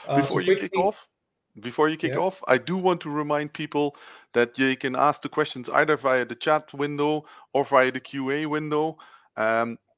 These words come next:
Speaker 2: the recording will be made available after. And please, please also follow Shaf. He put his contact details here. Don't hesitate to reach out.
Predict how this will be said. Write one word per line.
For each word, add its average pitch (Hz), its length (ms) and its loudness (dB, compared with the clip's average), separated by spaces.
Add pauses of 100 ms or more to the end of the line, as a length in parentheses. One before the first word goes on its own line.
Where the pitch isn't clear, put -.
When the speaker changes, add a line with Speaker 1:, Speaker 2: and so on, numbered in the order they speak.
(120)
Speaker 2:
the 113 160 -2
recording 147 480 0
will 143 160 0
be 131 140 -8
made 131 220 -4
available 117 600 -2
after. 165 440 0 (420)
And 127 260 -2
please, 151 280 -6
please 139 460 -6
also 135 260 2
follow 127 280 2
Shaf. 131 440 2
He 120 100 -8
put 143 200 -6
his 139 120 -6
contact 143 400 -2
details 139 340 -4
here. 123 280 -4 (180)
Don't 127 200 0
hesitate 135 420 -2
to 127 80 -14
reach 127 260 -8
out. 131 320 2